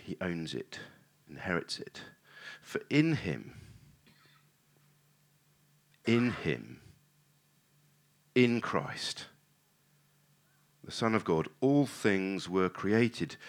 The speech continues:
things in heaven and on earth, visible and invisible, whether thrones or powers or rulers or, or, or authorities, all things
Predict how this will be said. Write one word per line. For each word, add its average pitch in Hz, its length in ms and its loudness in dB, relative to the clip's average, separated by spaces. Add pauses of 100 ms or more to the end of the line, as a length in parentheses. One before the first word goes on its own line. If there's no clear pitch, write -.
(140)
things 117 580 2
in 90 200 -2
heaven 98 540 -6 (1080)
and 85 160 -2
on 78 160 -2
earth, - 420 -8
visible 110 720 2
and 85 420 0
invisible, 73 600 -6
whether 76 240 -2
thrones 101 800 -4 (580)
or 73 140 -6
powers 90 920 0 (540)
or 71 180 -6
rulers 95 840 4 (760)
or, 92 280 4
or, 78 300 2 (220)
or 92 280 2
authorities, 87 1000 -2 (160)
all 127 260 2
things 73 840 -6